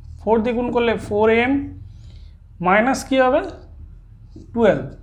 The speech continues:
ওকে, এটা প্লাস, তাহলে এইটা কেটে যাচ্ছে, কিন্তু এখানে দেখো সরল করলে কত পড়ে থাকবে?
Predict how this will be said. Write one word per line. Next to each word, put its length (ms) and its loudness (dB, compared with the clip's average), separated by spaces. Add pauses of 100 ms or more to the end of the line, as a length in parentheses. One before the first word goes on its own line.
(1300)
ওকে, 200 -2 (1080)
এটা 120 -2
প্লাস, 420 -4 (440)
তাহলে 160 4
এইটা 260 2
কেটে 260 2
যাচ্ছে, 300 2 (280)
কিন্তু 180 -2
এখানে 360 4
দেখো 200 4
সরল 320 2
করলে 240 0
কত 160 0
পড়ে 220 2
থাকবে? 380 0